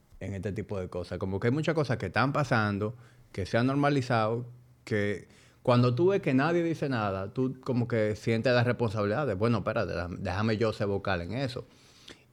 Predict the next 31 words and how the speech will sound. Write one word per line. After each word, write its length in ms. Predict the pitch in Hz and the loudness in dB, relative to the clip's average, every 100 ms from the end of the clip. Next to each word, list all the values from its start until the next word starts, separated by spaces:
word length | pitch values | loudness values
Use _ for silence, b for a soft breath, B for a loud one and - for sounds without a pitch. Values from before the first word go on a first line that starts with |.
| - | 0
Y 500 | 127 127 127 127 127 127 | 4 6 6 4 2 2
la 220 | 135 131 | 4 4
razón 340 | 135 127 123 | 4 2 0
por 140 | - 180 | 4 4
la 100 | 160 | 4
que 80 | |
a 20 | 135 | 2
veces 240 | 139 156 | 2 2
yo 140 | 143 | 0
puedo 160 | 135 143 | 2 4
adoptar 340 | 139 110 120 | 4 2 0
un 120 | 123 127 | 0 0
discurso 520 | 123 123 120 104 95 | 0 2 0 0 -4
que 120 | 98 | -4
se 100 | 95 | -4
puede 200 | - 107 | -2 0
interpretar 480 | 113 113 113 95 107 | 0 -2 -2 -2 -2
como 200 | 104 104 | -2 -2
que 100 | 101 | -2
yo 80 | 101 | -2
soy 120 | 110 | -2
pro 220 | 98 110 | -2 0
hombre, 340 | 104 92 90 - b b b b b | 0 -2 -6 -10 b b b b b
es 160 | - 113 | 2 2
porque 240 | 143 143 | 4 4
a 60 | 139 | 4
mí 180 | 147 139 | 4 2
sí 140 | 143 | 2
me 80 | 143 | 2
importa 480 | 131 131 127 127 117 | 2 2 2 2 4
mucho 460 | 117 110 92 90 | 4 2 -2 -6